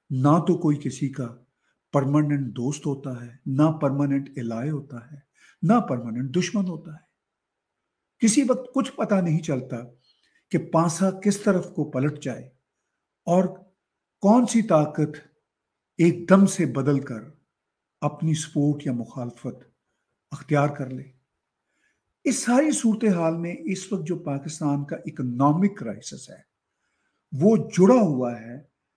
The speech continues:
किसी ना किसी हद तक और शायद बहुत हद तक बैनुल अक़वामी ताकतों की ज़रूरतों या उनके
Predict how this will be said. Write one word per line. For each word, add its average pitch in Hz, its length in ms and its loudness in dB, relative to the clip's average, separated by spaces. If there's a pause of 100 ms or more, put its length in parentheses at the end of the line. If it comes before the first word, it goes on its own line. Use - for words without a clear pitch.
(560)
किसी 311 220 0
ना 311 120 0
किसी 190 340 -2
हद 127 140 -4
तक - 340 -14
और 240 100 -6
शायद 202 600 -2
बहुत 202 360 -2
हद 143 80 -6
तक - 420 -14 (880)
बैनुल 185 560 0
अक़वामी 170 680 0 (360)
ताकतों 160 720 -2 (1200)
की 170 360 -2 (180)
ज़रूरतों 160 800 0 (520)
या 139 200 0
उनके 160 800 -4